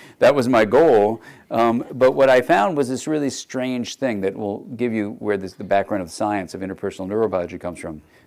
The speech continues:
why I'm telling you this story. It, it, it was clear that, um, when I was entering the clinics in my first year, a lot of the, the, um, professors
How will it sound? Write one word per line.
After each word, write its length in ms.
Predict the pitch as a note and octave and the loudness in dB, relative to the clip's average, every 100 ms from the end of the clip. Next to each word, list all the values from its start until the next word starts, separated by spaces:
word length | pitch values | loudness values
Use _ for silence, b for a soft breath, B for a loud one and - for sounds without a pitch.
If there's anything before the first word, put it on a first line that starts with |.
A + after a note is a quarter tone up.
| _ | _
why 80 | - | -4
I'm 80 | F2+ | -4
telling 180 | G#2+ F#2+ | -4 -4
you 60 | |
this 140 | F2+ E2+ | -4 -6
story. 340 | C3+ A#2+ G2 B B B B | 0 0 0 B B B B
It, 420 | - - - D#3+ - | -4 -4 -6 -16 -6
it, 260 | C3+ C3+ - | -4 -4 -6
it 100 | C#3 | -6
was 220 | A#2+ B2 | -4 -6
clear 580 | - - D#3 E3 F3+ D#3+ | -8 -10 0 2 2 0
that, 440 | C3+ A2 A2 G#2+ _ | -2 2 2 0 _
um, 440 | A#2 G#2 G2+ G2 - b b b b _ | -4 -4 -4 -10 -14 b b b b _
when 180 | G#2+ A2+ | 0 2
I 100 | A#2 | 4
was 220 | A2+ - - A#3 A3 A#3 _ | 2 -4 -16 -20 -20 -20 _
entering 360 | B2+ C3+ A#2+ G#2 | -4 0 0 -2
the 80 | |
clinics 720 | G2 - - A#2+ F2+ - - _ _ _ | -8 -6 -2 -2 -2 -12 -20 _ _ _
in 80 | G#2 | -4
my 120 | G2 | -4
first 440 | F#2+ C3+ A#2+ - | -4 -4 -6 -6
year, 340 | D3+ D#3 A2+ - b b b _ | -6 -4 -4 -6 b b b _
a 140 | - | -8
lot 260 | A2 A#2 C#3 | -2 0 2
of 140 | D#3+ | 2
the, 300 | A#2 G#2 G#2+ - | 2 0 -2 -10
the, 300 | G#2 G2 F#2 | -8 -4 -2
um, 320 | F2+ F2+ F2 _ _ _ _ | -2 -4 -14 _ _ _ _
professors 920 | - G2 D3+ E3 - G#2+ F#2 F2+ - | -16 -10 -6 -6 -4 -4 -2 -6 -16